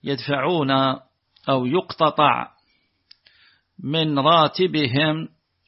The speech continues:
مبلغ مالي، هذا المبلغ يدخر لهم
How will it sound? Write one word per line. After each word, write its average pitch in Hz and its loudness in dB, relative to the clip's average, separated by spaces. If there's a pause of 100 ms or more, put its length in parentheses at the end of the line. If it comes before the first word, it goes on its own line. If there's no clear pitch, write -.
(640)
مبلغ 160 2 (680)
مالي، 147 0 (1300)
هذا 202 2
المبلغ 180 2 (2250)
يدخر 180 2
لهم 127 -2